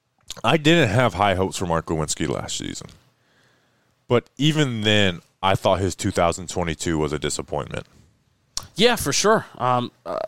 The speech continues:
Speaker 2: I think neither of us had too high of hopes for Mark Glowinski. I think a lot of Giants fans were excited just because it was, <laughs> it was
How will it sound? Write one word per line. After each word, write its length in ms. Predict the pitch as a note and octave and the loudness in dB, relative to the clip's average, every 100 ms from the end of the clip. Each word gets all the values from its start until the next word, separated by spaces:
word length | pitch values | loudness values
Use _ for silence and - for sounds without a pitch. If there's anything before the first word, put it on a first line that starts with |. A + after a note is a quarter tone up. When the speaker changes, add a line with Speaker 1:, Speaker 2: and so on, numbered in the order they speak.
| - - - | -10 -20 -2
Speaker 2:
I 100 | E3+ | 0
think 200 | F#3 F3+ | 2 0
neither 520 | D#3+ D#3+ D3+ F#3+ G3+ | 0 2 4 4 4
of 100 | G3 | 6
us 220 | A3 A3 - | 4 4 4
had 320 | G#3+ A3 F#3+ _ _ | 4 4 2 _ _
too 220 | - A#3+ | -2 2
high 180 | G#3 A3 | 4 4
of 120 | A3 | 4
hopes 300 | G3 G#3+ G#3+ | 4 2 2
for 160 | - G#3+ | 0 0
Mark 240 | G3+ G3+ | 2 2
Glowinski. 320 | G#3+ G3+ G3+ F3+ | 2 -2 0 0
I 40 | |
think 160 | D3 C3 | 2 2
a 20 | |
lot 180 | C#3 C3+ | 4 2
of 60 | |
Giants 340 | A2+ A2+ C3+ C#3 | 0 0 0 0
fans 280 | D3+ D3 | -2 0
were 120 | C#3+ C#3 | 0 0
excited 440 | - D3 C#3+ C3+ | 2 2 2 0
just 180 | B2 - | -4 -6
because 500 | A#2 B2 B2 A2+ - - - _ _ | -6 0 0 0 -2 -6 -20 _ _
it 120 | - B2 | -4 0
was, 300 | - - - | 2 2 2
<laughs> 40 | |
it 40 | F3+ | 2
was 280 | D#3+ D#3 | 2 0